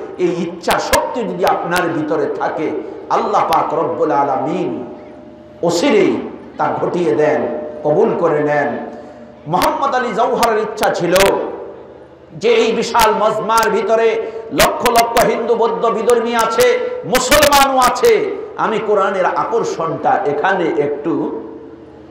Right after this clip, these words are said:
দিয়ে দেই। কোরআন যে কত মজা,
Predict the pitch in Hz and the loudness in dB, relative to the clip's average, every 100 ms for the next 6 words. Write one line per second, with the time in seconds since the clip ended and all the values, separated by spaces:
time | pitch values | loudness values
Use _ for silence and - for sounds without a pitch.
0 | - 143 147 143 151 - - - - - | -4 4 4 6 4 2 0 -6 -12 -14
1 | - - - - - - - - 226 254 | -18 -20 -20 -20 -20 -20 -20 -2 4 4
2 | 370 370 359 330 330 339 330 277 262 - | 4 2 0 2 2 4 2 4 2 4
3 | 254 254 - | 6 6 4